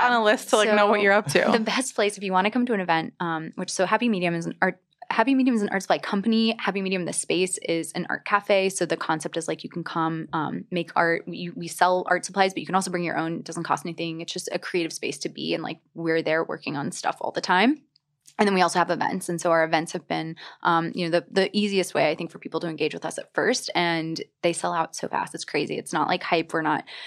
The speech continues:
Speaker 1: we, we are trying to actually add more <laughs> capacity, um, and more
Speaker 2: Because I'm telling you
Speaker 1: events.
Speaker 2: guys, like, it is
Speaker 1: <laughs> Yeah.
Speaker 2: absolutely needed.
Speaker 1: <laughs> And, and we, like, are so just, like,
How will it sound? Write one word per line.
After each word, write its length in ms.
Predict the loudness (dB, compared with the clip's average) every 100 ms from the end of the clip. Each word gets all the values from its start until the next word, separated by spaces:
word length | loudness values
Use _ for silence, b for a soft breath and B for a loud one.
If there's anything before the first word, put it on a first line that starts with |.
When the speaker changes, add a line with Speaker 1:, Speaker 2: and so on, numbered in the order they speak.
| B
Speaker 1:
we, 140 | -4 -4
we 260 | 0 2
are 100 | 4 2
trying 360 | 2 2 2
to 140 | 2 2
actually 300 | 0 0 2
add 220 | 4 2
more 100 | -2
<laughs> 80 | -2
capacity, 680 | -2 2 2 0 -2 2 4
um, 420 | 6 4 2 -6 B B B B
and 300 | 0 2 2
more 140 | 2 2
Speaker 2:
Because 180 | 4
I'm 140 | 4 2
telling 320 | 2 4 4
you 80 | 4
Speaker 1:
events. 320 | 6 4 4
Speaker 2:
guys, 100 | 4
like, 80 | 6
it 80 | 4
is 120 | 4
Speaker 1:
<laughs> 40 |
Yeah. 80 | 4
Speaker 2:
absolutely 520 | 4 4 2 4 4
needed. 440 | 4 6 4 4 2 0
Speaker 1:
<laughs> 380 | -2 -6 -4 0
And, 260 | 2 2
and 320 | 0 2 2 2
we, 260 | 2 2
like, 300 | 4 2 0 0
are 280 | 2 2
so 640 | 0 0 2 4 2 -2 -4
just, 180 | -4 0
like, 300 | -2 -2